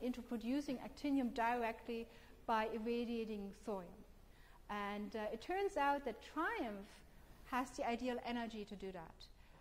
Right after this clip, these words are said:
uh, with our five hundred M E V cyclotron. So we are producing actinium here at the end of this beam line. So the beam comes from the main cyclotron,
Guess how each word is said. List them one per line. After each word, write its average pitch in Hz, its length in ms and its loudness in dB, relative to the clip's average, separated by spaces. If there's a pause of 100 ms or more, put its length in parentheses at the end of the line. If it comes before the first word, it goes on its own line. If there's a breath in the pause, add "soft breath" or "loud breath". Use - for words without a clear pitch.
(100)
uh, 208 220 0
with 214 180 -2
our 208 240 2 (160)
five 226 220 4
hundred 220 280 0
M 208 120 -2
E 202 60 -4
V 196 100 -4
cyclotron. 185 540 -8 (180)
So 240 80 -2
we 311 260 4
are 381 100 4
producing 285 920 0
actinium 262 500 0
here 277 380 2 (100)
at 233 100 -2
the 240 160 -6
end 240 240 0
of 233 140 -2
this 208 160 -4
beam 202 300 -6
line. 175 280 -12
So 214 60 -8
the 220 80 -4
beam 302 320 2
comes 285 340 0
from 262 120 -4
the 240 60 0
main 220 180 -4
cyclotron, 311 640 0